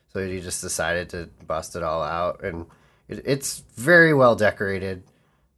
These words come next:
Cocktails were awesome. But we tried, uh, I had never had swordfish before. We got a swordfish steak and split that along with some appetizers and stuff. And, uh,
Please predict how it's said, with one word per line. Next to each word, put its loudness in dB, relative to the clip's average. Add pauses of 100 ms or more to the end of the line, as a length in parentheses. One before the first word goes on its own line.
(100)
Cocktails 0
were -6
awesome. -6 (580)
But -6
we 2
tried, 4
uh, 0
I 0
had 0
never 2
had 2
swordfish -4
before. -8
We -4
got -2
a -4
swordfish -4
steak -12
and -14
split -14
that -6 (400)
along -6
with -8
some -12 (220)
appetizers -8
and -10
stuff. -8 (480)
And, 0
uh, -2